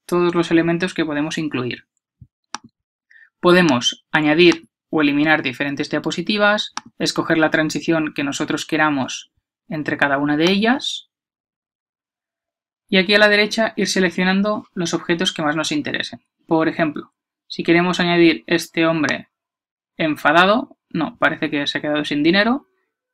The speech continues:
y a la mujer que en este caso está aquí muy quieta, pues lo que podemos hacer es cambiar y hacer que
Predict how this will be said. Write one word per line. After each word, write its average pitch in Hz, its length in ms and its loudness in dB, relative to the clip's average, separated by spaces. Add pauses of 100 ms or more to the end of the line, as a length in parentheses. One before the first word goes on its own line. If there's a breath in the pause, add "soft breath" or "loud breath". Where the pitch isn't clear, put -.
(140)
y 175 60 2
a 170 40 6
la 170 80 8
mujer 196 540 2 (1600)
que 196 180 2 (280)
en 170 100 -2
este 170 220 -2
caso 220 540 0 (440)
está - 260 -6
aquí 147 420 0
muy 156 180 -2
quieta, 202 340 0
pues 170 140 -4
lo 160 80 0
que 151 80 0
podemos 160 260 0
hacer 170 200 0
es 180 80 -2
cambiar 147 600 0 (500)
y 170 100 0
hacer 160 320 -2
que 151 540 -4